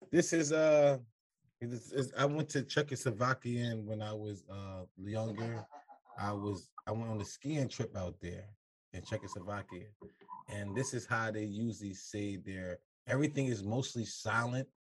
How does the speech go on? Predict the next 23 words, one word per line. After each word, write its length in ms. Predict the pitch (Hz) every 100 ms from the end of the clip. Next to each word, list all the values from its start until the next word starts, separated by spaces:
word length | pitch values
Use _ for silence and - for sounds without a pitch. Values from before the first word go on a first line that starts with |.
| -
in 100 | 98
the 100 | 92
whole 380 | - 110 123 123
word 540 | 113 117 127 143 - -
in 100 | 101
Czechoslovakia. 840 | 117 113 110 107 113 120 127 135 131 - - _
So 260 | - 113 110
that 220 | 107 - -
S 220 | 151 139
is 160 | - 107
not 180 | 120 120
even 220 | 113 110
there. 320 | 98 98 117 - _ _ _ _ _ _ _ _ -
Is, 220 | 104 92
um, 580 | 107 101 95 92 87 82 - _ _
the 80 | 92
C 400 | - - 139 143
H, 540 | 131 131 139 - - - _ _ _ _ _
so 280 | - 113 113
is 380 | 110 101 - - _ _ _ _
Cha 560 | - - 139 147 147 139 - _ _ _ - 95
Den 580 | 92 139 131 120 113 110 - _ _ _ _ _ _ _ _ _ _ _ _ - - -
Free 520 | 120 143 139 127 120